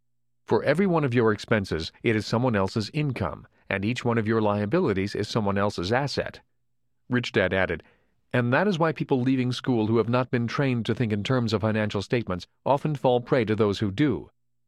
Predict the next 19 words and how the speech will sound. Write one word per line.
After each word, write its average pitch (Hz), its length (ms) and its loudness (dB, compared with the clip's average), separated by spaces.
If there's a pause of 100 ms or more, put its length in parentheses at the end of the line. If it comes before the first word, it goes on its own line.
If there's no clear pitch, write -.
That 90 220 2
is 107 140 -2
why 95 240 2
each 113 220 -4
time 101 260 0
people 101 280 0
use 95 200 -2
their 90 160 2
credit 143 320 -2
cards, - 460 -6 (240)
they 110 140 2
are 107 120 0
actually 147 400 0
adding 113 300 0
to 110 60 -2
their 107 180 0
own 120 180 0
liability 107 600 0
column 90 420 -6